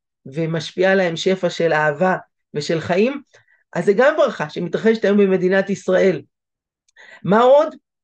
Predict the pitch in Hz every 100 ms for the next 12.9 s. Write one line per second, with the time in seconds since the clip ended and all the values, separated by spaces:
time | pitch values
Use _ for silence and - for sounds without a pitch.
0 | _ _ _ _ _ - 185 180 190 233
1 | 277 294 - - - - 190 175 190 190
2 | 214 208 - 294 311 294 226 226 220 185
3 | 214 202 196 180 147 175 226 - _ _
4 | - 175 240 254 220 214 156 233 233 -
5 | 196 196 233 226 - 175 - 175 - -
6 | - 285 240 196 _ _ _ _ _ -
7 | - 196 233 220 226 196 190 160 196 202
8 | 147 _ _ _ _ _ _ _ - 143
9 | 165 160 160 165 247 311 208 247 262 220
10 | 208 196 240 196 269 285 226 262 247 -
11 | _ _ _ _ 190 180 - 202 226 226
12 | - 240 202 196 180 170 160 202